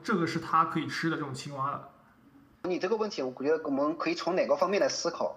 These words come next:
Speaker 2: 一个，一个，一个方面的思考就是说，从进化的角度啊，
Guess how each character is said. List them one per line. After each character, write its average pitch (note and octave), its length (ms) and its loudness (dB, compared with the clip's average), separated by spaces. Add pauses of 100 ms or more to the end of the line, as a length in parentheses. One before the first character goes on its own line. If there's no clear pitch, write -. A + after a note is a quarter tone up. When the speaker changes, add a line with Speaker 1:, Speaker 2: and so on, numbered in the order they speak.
(120)
Speaker 2:
一 C#3+ 80 -6
个， G3+ 140 6
一 F3+ 180 -4
个， G#3 80 -2
一 F3 120 -4
个 A3 80 4
方 A3 140 4
面 G3 80 2
的 F3+ 60 4
思 F#3+ 180 0
考 C#3+ 140 0
就 D3 100 -2
是 E3 160 -4
说， E3+ 220 0
从 D3+ 200 -4
进 B3 220 -2
化 B3 60 4
的 G3 80 2
角 F#2 160 2
度 - 180 -12 (160)
啊， F2+ 240 -6